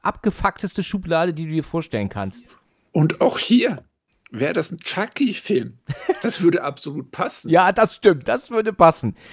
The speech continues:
Speaker 1: Ä-, äh, es ist so, dass im englischen Original sagt der Kleine halt auch, "You kissed",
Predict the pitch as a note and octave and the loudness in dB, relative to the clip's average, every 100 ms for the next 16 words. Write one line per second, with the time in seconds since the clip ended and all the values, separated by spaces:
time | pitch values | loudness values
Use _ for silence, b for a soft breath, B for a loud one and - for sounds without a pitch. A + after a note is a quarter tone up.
0 | B B B B - - - - F#3+ F3+ | B B B B -18 -18 -12 -10 -8 -10
1 | E3+ G#3 - G#3+ F#3+ G3 - F3 F3 G3+ | -10 -10 -6 -6 -4 -4 -4 -6 -6 -6
2 | A#3+ - - F3+ D#3+ E3 F#3 B3 G#3 F3 | -8 -8 -6 -4 -4 -4 -4 -2 -2 -4
3 | - E3+ F3 E3+ F3+ D3 D3 - - E3+ | -6 -6 -2 0 0 0 0 0 0 0
4 | D3 - - A#3 D4+ - - | -2 -2 -2 0 -2 -4 -12